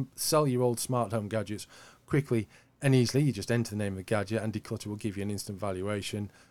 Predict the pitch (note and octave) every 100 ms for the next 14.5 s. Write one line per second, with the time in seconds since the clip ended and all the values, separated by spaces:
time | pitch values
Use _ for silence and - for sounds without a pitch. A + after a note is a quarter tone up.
0 | _ - A2+ A2+ A2 - G2+ D3+ D3+ D3
1 | C#3+ - - A#2 G#2 - C#3 B2 A#2+ A2+
2 | A2+ A#2 - A#2 A2+ A2+ A#2+ A2+ G#2 G#2
3 | G#2+ - _ _ B2+ A2 B2+ - B2+ B2
4 | - C#3+ C#3+ C3 C3+ A#2+ C3+ - B2 A#2+
5 | A#2 A2+ - G#2 G2+ - - _ - -
6 | G2 G2+ G#2+ - _ _ C3+ B2 - G2+
7 | C#3+ - _ _ - B2 A2+ - - F2
8 | F2+ G#2+ _ _ _ _ - C3+ C#3+ C#3
9 | _ _ _ _ _ A#2+ B2 A#2+ - _
10 | - F#3 G2+ - - - _ _ _ _
11 | _ _ - G#3+ F#3+ G#3 G#3 G3 D#3 F3
12 | D3 B2+ C3+ B2+ A2+ - - B2+ A2+ -
13 | A#2+ G#2 - A#2 - A2 F#2 G2 F#2+ F#2
14 | G#2 F#2+ - C3+